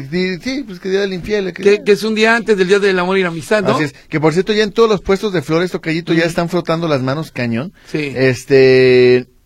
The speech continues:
Speaker 1: ya ponen, este, incluso carpa-, carpas para
Speaker 2: Sí.
Speaker 1: poner a sus flores y demás.
Speaker 2: Ahí van a dormir muchos, ¿eh?
Speaker 1: Sí,
Speaker 2: Muchos
Speaker 1: sí, por
Speaker 2: floristas
Speaker 1: supuesto.
Speaker 2: van a dormir hoy en, en la calle.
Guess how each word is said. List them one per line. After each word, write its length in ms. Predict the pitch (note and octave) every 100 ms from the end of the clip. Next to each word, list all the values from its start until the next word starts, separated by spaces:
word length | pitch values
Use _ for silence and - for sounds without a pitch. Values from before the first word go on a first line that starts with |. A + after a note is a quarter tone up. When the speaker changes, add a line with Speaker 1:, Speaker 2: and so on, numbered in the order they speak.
| _
Speaker 1:
ya 340 | D#3 C#3+ D#3+ D#3+
ponen, 320 | E3+ E3 E3
este, 260 | C3+ -
incluso 440 | C3 C3+ C#3 D#3 - _
carpa-, 520 | A#2+ A2+ - B2+ B2
carpas 440 | C3 C3+ C3+ C3 -
para 320 | A#2 G#2+ G#2
Speaker 2:
Sí. 320 | C3+ A2+ C3
Speaker 1:
poner 180 | - B2
a 60 | C3+
sus 200 | C3 A2
flores 460 | B2 B2+ C#3 C3 B2
y 40 |
demás. 240 | A#2 A#2 A2
Speaker 2:
Ahí 140 | E3+
van 160 | A#3+ C4+
a 80 | A3+
dormir 340 | G3 F#3+ A3
muchos, 360 | G3 A3 D#3+ -
¿eh? 100 | D3
Speaker 1:
Sí, 80 |
Speaker 2:
Muchos 200 | C3+ C#3+
Speaker 1:
sí, 40 | -
por 100 | G#3
Speaker 2:
floristas 220 | G3 A#3+
Speaker 1:
supuesto. 140 | B3 A3+
Speaker 2:
van 40 |
a 60 | A3
dormir 300 | F#3 F3 G3
hoy 380 | F3+ F#3 F3 -
en, 160 | B2+ B2+
en 180 | B2 B2+
la 100 | A#2+
calle. 340 | C3 A#2 F#2+